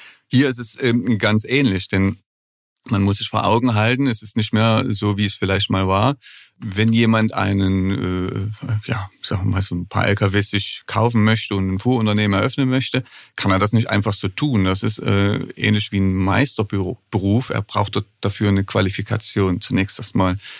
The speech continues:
äh, zunächst erstmal sogar der Chef, ja, braucht so einen Kraftverkehrsmeister, nennt sich diese Qualifikation. Die muss er, äh, dort machen und, äh, benötigt dann auch bestimmte Genehmigungen, äh, das Geschäft ausführen zu können, wenn dann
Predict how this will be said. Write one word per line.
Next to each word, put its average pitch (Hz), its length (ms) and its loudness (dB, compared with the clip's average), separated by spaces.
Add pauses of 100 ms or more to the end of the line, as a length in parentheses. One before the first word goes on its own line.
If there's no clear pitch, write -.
(180)
äh, 95 120 0
zunächst 98 260 0
erstmal 95 240 0
sogar 95 300 0
der 90 100 0
Chef, - 440 -2 (120)
ja, 110 240 2
braucht - 240 -4
so 98 120 -2
einen 95 280 2 (580)
Kraftverkehrsmeister, 98 1200 -2
nennt 98 180 2
sich 117 160 -4
diese 104 500 0
Qualifikation. 104 760 0
Die 110 80 2
muss 98 180 0
er, 98 200 0 (400)
äh, 117 180 2
dort - 320 0 (140)
machen 110 440 2
und, 107 260 0
äh, 101 280 0 (100)
benötigt 101 500 0
dann 101 120 2
auch 98 180 0 (340)
bestimmte 101 340 -4
Genehmigungen, 107 840 2
äh, 98 140 0
das 95 200 -4
Geschäft - 520 -6
ausführen 101 440 2
zu - 120 -4
können, 95 640 0
wenn 92 260 0
dann 92 400 0